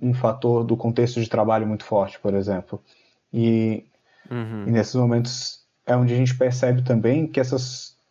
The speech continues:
Speaker 1: essas situações não se mantêm sem motivo, né? Pra além do, pra além da necessidade material, né? No caso, ah, a pessoa tem que continuar trabalhando nesse emprego porque ela tem contas pra pagar, por exemplo. Esse é uma,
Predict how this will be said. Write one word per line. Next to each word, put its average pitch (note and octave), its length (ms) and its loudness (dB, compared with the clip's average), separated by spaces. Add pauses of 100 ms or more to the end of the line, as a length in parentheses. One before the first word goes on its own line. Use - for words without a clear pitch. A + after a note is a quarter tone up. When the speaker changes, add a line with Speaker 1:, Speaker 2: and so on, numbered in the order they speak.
Speaker 1:
essas B2+ 300 2
situações C#3+ 680 0
não C#3+ 160 2
se D3 160 -2
mantêm D3 760 0
sem D3 340 -2
motivo, B2+ 640 -2
né? G2 240 -4 (840)
Pra C3 120 2
além D#3 240 4
do, E3 260 0 (120)
pra C#3+ 140 0
além D3 200 2
da D3 260 0
necessidade A#2+ 960 0 (260)
material, A#2 680 0
né? G2 180 -2
No F#2+ 100 -6
caso, G2+ 280 0
ah, G#2+ 60 2
a G2+ 40 -2
pessoa A2 320 -4
tem A#2+ 200 2
que - 80 -10
continuar B2 360 0
trabalhando A#2 640 0
nesse A2+ 340 2
emprego A#2+ 380 2
porque B2+ 260 -2
ela A#2+ 140 2
tem B2 140 0
contas A#2+ 340 -2
pra - 140 -6
pagar, G#2+ 300 2
por G#2+ 120 -6
exemplo. G2 260 -6
Esse - 160 -2
é - 20 4
uma, G#2+ 200 0